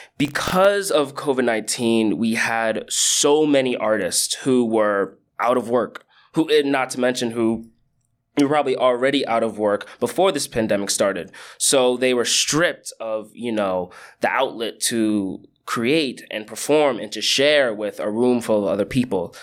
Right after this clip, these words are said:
So Will and I created this podcast to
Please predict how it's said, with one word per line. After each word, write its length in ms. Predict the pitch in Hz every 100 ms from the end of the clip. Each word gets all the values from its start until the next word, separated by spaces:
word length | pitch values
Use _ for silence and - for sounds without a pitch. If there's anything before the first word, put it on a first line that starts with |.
| - -
So 200 | - 120
Will 240 | 113 143
and 140 | 151 139
I 160 | 127
created 460 | 123 - 147 151 127
this 120 | 127
podcast 840 | - 127 117 - 117 107 107 - -
to 400 | 123 110 104 101